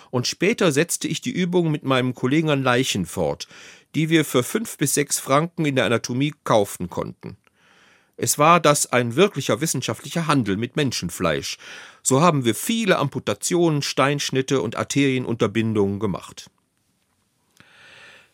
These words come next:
Der Chirurg Pierre Joseph Manek, der im Hôpital de Vénérien, dem Krankenhaus für Geschlechtskrankheiten, praktizierte, war berühmt für seine Arterienoperationen und Ligaturen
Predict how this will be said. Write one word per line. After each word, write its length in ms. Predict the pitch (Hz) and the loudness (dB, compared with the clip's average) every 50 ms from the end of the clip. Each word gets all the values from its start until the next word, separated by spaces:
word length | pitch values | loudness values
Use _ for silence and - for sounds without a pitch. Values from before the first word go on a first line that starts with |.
| _ _ - | _ _ 4
Der 100 | 143 165 | 4 4
Chirurg 540 | 180 - 175 151 156 170 190 196 - - - | 6 6 4 4 4 4 2 2 0 -6 -6
Pierre 380 | - - 139 147 160 165 - - | 2 4 4 4 4 2 0 -2
Joseph 400 | 123 123 123 120 120 117 - - | 0 0 2 2 2 0 2 2
Manek, 540 | 120 117 110 98 78 - - - - - - - - - _ _ - - - | 2 2 4 2 0 0 -2 -10 -16 -16 -18 -20 -20 -20 _ _ -8 0 2
der 160 | 113 113 107 | 2 4 4
im 160 | 107 107 92 | 2 -2 -2
Hôpital 640 | - 117 - 131 113 - - 120 127 135 139 139 127 | -4 -4 -4 -4 -4 0 2 4 4 6 4 4 4
de 160 | 120 113 107 | 2 0 2
Vénérien, 720 | 101 110 107 113 104 87 90 85 82 80 85 95 143 170 - - - - - - _ - | 2 0 2 2 2 2 0 0 0 0 0 0 0 -2 -4 -8 -20 -20 -20 -14 _ -4
dem 120 | 101 98 98 | -4 -2 -2
Krankenhaus 520 | - 123 143 196 185 156 135 120 113 - | 0 -2 -2 -2 -2 -2 -2 -2 -2 -2
für 100 | - 98 | -2 -4
Geschlechtskrankheiten, 840 | 92 - - - - 92 - - - 90 92 92 - 92 - - 85 | -4 -4 -2 0 0 0 0 -2 -4 -2 -2 -2 -2 -4 -4 -4 -6
praktizierte, 760 | - - 85 - - 92 - - - 123 139 143 170 180 180 _ _ _ - - _ _ _ _ _ _ _ _ _ - | -8 -10 -10 -8 -8 -10 -10 -6 -4 -4 -2 -2 -2 -4 -4 _ _ _ -20 -20 _ _ _ _ _ _ _ _ _ 0
war 260 | 107 117 120 143 127 | 4 4 6 6 4
berühmt 440 | 110 107 98 104 131 185 - - - | 4 2 4 4 2 2 0 -4 -4
für 100 | - 123 | -2 2
seine 320 | 117 113 117 117 117 - | 2 2 2 0 -2 -4
Arterienoperationen 880 | 117 - - 180 139 - - - - - 78 82 - - 104 113 123 - | -2 2 4 4 4 4 0 -6 -8 -10 -10 -8 -4 -4 -2 -2 -4 -4
und 140 | 78 92 | -6 -6
Ligaturen 680 | 98 98 92 - 95 - - 113 120 135 151 156 160 | -6 -2 -2 -2 -4 -4 -6 -4 -4 -2 -2 -2 -4